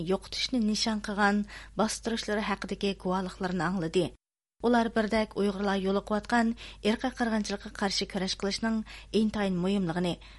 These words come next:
Xitoy Kompartiyasiga o'xshash zolim va yovvoyi bir hokimiyatni bechit qilishning insoniyatning kelgusiga chetildigan hal qilg'uch bir masala ekanligini bas-bas ta'kidlashdi.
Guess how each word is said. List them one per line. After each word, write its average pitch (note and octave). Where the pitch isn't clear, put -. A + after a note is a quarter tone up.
Xitoy F#3
Kompartiyasiga G#3
o'xshash A#3
zolim G3
va A3+
yovvoyi G3+
bir A3
hokimiyatni G#3
bechit -
qilishning A#3+
insoniyatning B3
kelgusiga G#3+
chetildigan G#3
hal G3+
qilg'uch G3
bir F#3+
masala F#3
ekanligini F#3+
bas-bas G3
ta'kidlashdi. F3+